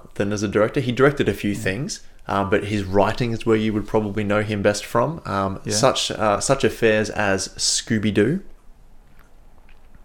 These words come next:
Speaker 2: Sounds
Speaker 1: Have you
Speaker 2: weird.
Speaker 1: seen any of the <laughs> Scooby-Doo, uh, films?
Speaker 2: Is that about,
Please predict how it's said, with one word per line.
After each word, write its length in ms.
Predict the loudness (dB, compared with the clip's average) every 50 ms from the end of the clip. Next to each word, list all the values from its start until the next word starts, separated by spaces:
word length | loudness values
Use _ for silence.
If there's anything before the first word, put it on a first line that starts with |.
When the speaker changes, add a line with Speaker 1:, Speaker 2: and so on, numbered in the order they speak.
| -20 -20
Speaker 2:
Sounds 180 | -16 -8 -4 -4
Speaker 1:
Have 120 | -2 -2
you 60 | -2
Speaker 2:
weird. 100 | -2 0
Speaker 1:
seen 320 | 0 0 0 0 -4 -6 -10 -10 -4
any 220 | -4 -2 0 0 0
of 40 |
the 60 | 0 0
<laughs> 120 | 0 0
Scooby-Doo, 840 | 0 6 8 8 10 10 8 4 4 4 6 6 6 4 2 0 0 2
uh, 260 | 2 4 4 2 2
films? 460 | 2 2 4 4 4 2 0 -6 -10 -16 -18 -20 -18 -12 -8
Speaker 2:
Is 100 | -4 0
that 140 | 0 2 0
about, 360 | 0 -2 -2 -2 0 0 -2